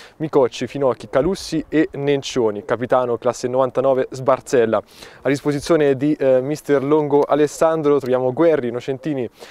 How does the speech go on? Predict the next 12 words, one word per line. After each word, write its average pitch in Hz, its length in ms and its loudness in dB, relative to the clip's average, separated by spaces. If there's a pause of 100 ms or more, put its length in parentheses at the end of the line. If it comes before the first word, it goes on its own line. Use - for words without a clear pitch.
(140)
Vellitri, 139 440 0
Pellegrini, 127 640 0
De 120 120 -4
Luca, 120 260 -4
Martelli, 117 680 -2
Di 143 140 -6
Matteo 113 560 0
e - 180 -2 (240)
Sestini. 123 580 -2
Per - 1600 -12
quanto 135 240 2
riguarda 131 180 4